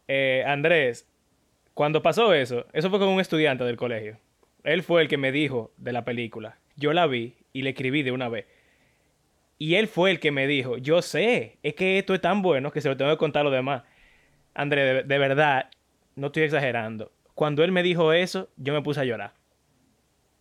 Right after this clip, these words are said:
Porque <laughs> así como hablamos en el episodio anterior de que la Biblia te corta por la mitad, esas palabras que dijo ese estudiante se me entraron así. Y yo dije, "Pero, óyeme,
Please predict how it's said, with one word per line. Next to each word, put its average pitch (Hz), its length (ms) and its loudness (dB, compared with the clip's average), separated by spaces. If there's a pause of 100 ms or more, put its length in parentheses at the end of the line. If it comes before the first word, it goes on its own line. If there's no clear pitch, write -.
(520)
Porque 151 460 0
<laughs> - 460 -16
así 170 380 2
como 220 200 4
hablamos 190 600 4
en 160 120 0
el 165 100 2
episodio 160 280 2
anterior 160 340 2
de 139 120 2
que 156 100 2
la 147 100 6
Biblia 185 300 2
te 175 180 0
corta 185 380 2
por 180 120 2
la 180 120 4
mitad, 131 440 -4 (160)
esas 214 300 0
palabras 139 480 2
que 143 140 -2
dijo 160 140 -2
ese 170 120 0
estudiante 123 640 -2 (540)
se - 320 0
me 160 100 2
entraron 147 580 0
así. 135 300 -4
Y 143 120 -6
yo 165 100 2
dije, 185 320 2 (140)
"Pero, 165 540 2
óyeme, 151 600 0